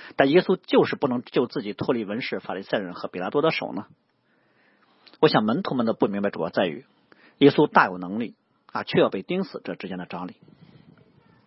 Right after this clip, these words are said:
但是我们必须要知道，耶稣，耶稣说这个话本身，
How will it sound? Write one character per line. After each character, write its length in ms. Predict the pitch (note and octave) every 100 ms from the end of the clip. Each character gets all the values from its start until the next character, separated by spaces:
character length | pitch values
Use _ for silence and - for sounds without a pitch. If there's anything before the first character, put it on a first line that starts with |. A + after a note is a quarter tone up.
| _ - _ - _ _ - - -
但 140 | - F3+
是 40 |
我 100 | D3
们 120 | C3
必 100 | C3+
须 120 | D#3+
要 60 | F3
知 100 | D3
道， 80 | A#2+
耶 160 | C3
稣， 160 | F3 F3 _ _ - - - -
耶 100 | -
稣 140 | F#3+ G3+
说 160 | G3
这 100 | F#3
个 120 | D3+ -
话 200 | F3+ D3+
本 200 | A2 F#2+
身， 260 | E3+ E3+